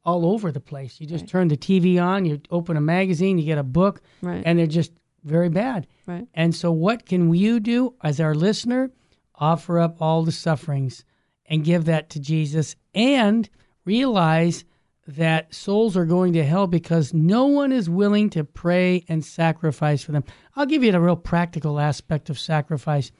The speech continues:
Speaker 1: Let's say you like a T V show that might be neutral, just neutral. It's not bad, it's not good. Offer that sacrifice of not watching it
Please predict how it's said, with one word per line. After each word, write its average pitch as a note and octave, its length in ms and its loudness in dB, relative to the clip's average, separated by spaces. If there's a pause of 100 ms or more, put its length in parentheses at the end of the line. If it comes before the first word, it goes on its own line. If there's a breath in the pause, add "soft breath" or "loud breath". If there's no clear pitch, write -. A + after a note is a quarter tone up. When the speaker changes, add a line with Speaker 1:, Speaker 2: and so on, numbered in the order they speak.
(380 soft breath)
Speaker 1:
Let's B3+ 160 -2
say C4 120 2
you G#3+ 180 6
like F#3 260 2
a E3 60 2
T F3+ 260 -2
V E3 180 0
show C3+ 340 -2 (300 soft breath)
that G#3 100 -10
might B3 240 0
be G3 100 0
neutral, E3+ 600 0 (380)
just A3+ 200 -18
neutral. G3 400 2
It's - 100 -18
not F#3 200 -2
bad, F#3 260 2
it's D3+ 120 -6
not D3+ 220 -2
good. D3 300 -4 (960)
Offer A3+ 360 0
that F#3+ 320 0 (100)
sacrifice E3+ 760 -2
of D3+ 80 -4
not E3 260 0
watching E3+ 440 0
it C#3+ 160 -6